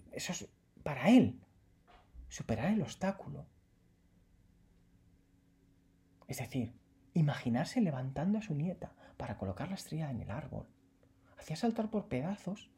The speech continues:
cualquier contratiempo que se le presentase. Esa era su realidad. La realidad que él había elegido. Le había dado nombre y forma. Objetivo.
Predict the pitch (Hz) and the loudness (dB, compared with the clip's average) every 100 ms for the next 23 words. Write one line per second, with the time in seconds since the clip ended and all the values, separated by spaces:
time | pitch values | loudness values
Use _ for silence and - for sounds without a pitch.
0 | _ - - - - 139 220 - 277 - | _ -20 -20 -8 -6 -2 -2 2 2 2
1 | 104 156 262 240 - - 104 - - 90 | 2 6 6 4 -2 0 0 0 -4 -4
2 | 92 98 - - _ _ _ _ _ _ | -4 -4 -8 -14 _ _ _ _ _ _
3 | _ _ _ _ _ _ _ _ _ _ | _ _ _ _ _ _ _ _ _ _
4 | _ _ _ - - 277 170 135 92 90 | _ _ _ -12 0 2 4 0 -2 -2
5 | 87 113 - - _ _ _ _ _ _ | -2 -4 -4 -12 _ _ _ _ _ _
6 | _ _ _ _ _ _ _ _ _ _ | _ _ _ _ _ _ _ _ _ _
7 | _ _ _ _ _ _ - 131 131 120 | _ _ _ _ _ _ -4 0 2 4
8 | 190 226 202 240 151 220 240 113 - 226 | 4 6 4 4 4 4 4 2 0 0
9 | 226 - _ _ - - 131 127 170 156 | 0 -8 _ _ -10 0 4 6 6 6
10 | 131 180 277 302 - _ _ - - 214 | 6 8 8 4 -4 _ _ -8 -2 -2
11 | - - _ _ _ - - _ _ _ | -4 -8 _ _ _ -20 -20 _ _ _
12 | _ _ _ _ _ _ _ _ _ _ | _ _ _ _ _ _ _ _ _ _
13 | _ _ _ _ _ _ _ _ _ _ | _ _ _ _ _ _ _ _ _ _
14 | _ _ _ - _ - - - 135 - | _ _ _ -20 _ -20 -18 -14 -12 -12
15 | - 123 - - | -6 -6 -6 -10